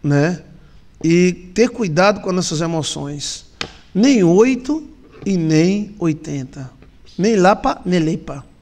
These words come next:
Nem lapapá, nem lepepê. Então a gente tem que ser dosado à vida e ouvir. Hum? Ah. Ouvir,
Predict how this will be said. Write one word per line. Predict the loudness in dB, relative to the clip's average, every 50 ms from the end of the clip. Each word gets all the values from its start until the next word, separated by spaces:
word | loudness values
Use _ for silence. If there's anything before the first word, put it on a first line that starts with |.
| -10 -6
Nem | -2 0
lapapá, | 2 2 2 0 -2 -4 0 0 2 2 0 -2
nem | -2 0 0
lepepê. | 0 0 0 -2 -4 -4 -6 -8 -8 -8 -10 -12 -16 -20 -20 -20 -20 -20 -12 -4
Então | 0 2
a | 2
gente | 2 2
tem | 0 -4 -2 -2
que | 0 0 2 2 0 -2 -6 -14 -20 -20 -16 -10
ser | -6 -2 -2 0
dosado | 2 4 4 4 4 2 2 4 4 4 4 2 0 0 -2
à | -2
vida | -2 -2 0 0 0 0 -2 -4 -6 -6 -8 -14 -20 -20 -20 -20 -20 -20 -20 -16 -6 0
e | 4 6
ouvir. | 6 6 4 2 0 0 2 2 2 0 -2 -4 -12 -20 -20 -20 -20 -20 -20 -20 -20 -20 -20 -20 -20 -12 -4 -2
Hum? | 0 0 2 0 -2 -4 -6 -14 -18 -20 -20 -20 -14 -10
Ah. | -8 -8 -8 -8 -8 -10 -10 -12 -14 -16 -20 -20 -20 -20 -20 -20 -20 -20 -20 -20 -20 -20 -20 -20 -20 -20 -20 -20 -20 -20 -20 -20 -20 -20 -20 -20 -20 -20 _ _ _ -20 -20 -20 _ _ -20 -20 -20 -20 -20 -20 -16 -8
Ouvir, | -4 -2 -2 -2 -2 -2 0 2 2 2 2 2 0 0 -2 -6 -12